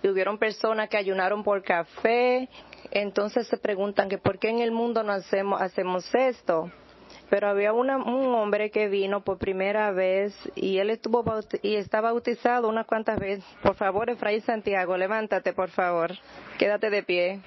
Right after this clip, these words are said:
Yo quiero que tú sepas que por eso es que tú estás haciendo ayuno por tanto tiempo, porque ustedes ayudan a alguien que se convierta en cristiano y que tenga su alma salvada en el cielo.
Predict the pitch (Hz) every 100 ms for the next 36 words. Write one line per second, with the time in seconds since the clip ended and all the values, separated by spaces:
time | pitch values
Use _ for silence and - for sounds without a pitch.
0 | - - 196 208 214 233 240 233 233 214
1 | 202 185 185 180 - 190 196 196 196 220
2 | 240 226 233 208 214 202 - 208 214 220
3 | 220 220 220 226 214 - - - 190 -
4 | 214 226 220 196 233 226 214 208 196 202
5 | 220 202 196 190 175 185 185 202 208 208
6 | 214 196 220 240 226 214 220 233 214 196
7 | 202 - 208 185 180 190 233 233 208 -
8 | 190 185 180 180 185 - - - - -
9 | - 208 214 208 208 233 - 233 220 233
10 | 226 - 214 196 208 220 208 190 185 170
11 | 196 190 185 170 160